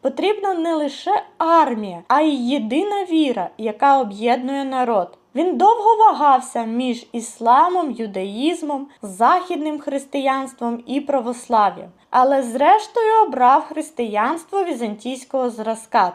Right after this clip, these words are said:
тобто православ'я. За літописом посланці князя були вражені красою храмів Константинополя, і це стало однією з причин прийняття християнства саме візантійського зразка.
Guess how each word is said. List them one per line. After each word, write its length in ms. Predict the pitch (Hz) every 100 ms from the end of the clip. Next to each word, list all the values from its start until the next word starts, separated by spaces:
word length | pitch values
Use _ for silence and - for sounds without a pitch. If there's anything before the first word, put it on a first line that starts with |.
| -
тобто 300 | 440 - 311
православ'я. 920 | - 269 254 247 - 233 196 175 165 - _ 220
За 200 | 233 311
літописом 680 | 359 359 427 427 381 302
посланці 560 | 277 294 311 339 339 381
князя 560 | 359 339 359 403 330 311
були 320 | 262 320 359
вражені 760 | 302 262 311 370 359 285 254 240
красою 640 | 247 247 247 311 330 262
храмів 520 | - 269 269 262 240
Константинополя, 1040 | 254 247 240 254 240 247 254 214 214 170 175 - - -
і 60 |
це 140 | 233 262
стало 400 | - 302 320 302
однією 580 | 262 269 254 311 381
з 80 | 370
причин 640 | - 381 359 - 311 294 285
прийняття 760 | 247 226 220 214 240 254 302 302 _
християнства 840 | - 269 247 233 214 233 277 - 302
саме 420 | 302 247 247 254
візантійського 840 | 202 190 190 190 202 196 - 190
зразка. 560 | 190 185 185 - 170